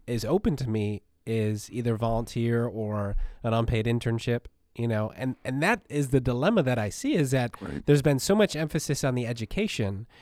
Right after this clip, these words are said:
Speaker 1: that we've taken the emphasis off of, you know, the apprentice
Speaker 2: Yeah.
Speaker 1: idea that you're just talking about.
Speaker 2: Right. And I, I think you used the medical field world as an illustration. I think they do it well, actually. I think after school,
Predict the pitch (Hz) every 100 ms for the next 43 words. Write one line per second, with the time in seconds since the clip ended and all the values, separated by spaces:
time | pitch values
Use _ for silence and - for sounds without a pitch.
0 | - - 120 127 120 180 196 147 127 131
1 | 123 131 - 120 - - 117 123 - 117
2 | 110 110 101 - - _ _ _ - 120
3 | 113 107 107 117 113 - - - - 185
4 | 180 98 - - - - 104 78 110 98
5 | 95 - 131 110 117 110 - 127 - 98
6 | 82 76 - 80 71 - - - 92 104
7 | 104 110 107 117 107 135 156 92 85 90
8 | 101 73 62 - - _ _ - 90 80
9 | 82 87 80 80 73 80 76 76 73 85
10 | 85 82 80 139 110 85 87 87 - 90
11 | 104 76 67 - 73 73 92 90 95 -
12 | 78 - - 135 87 69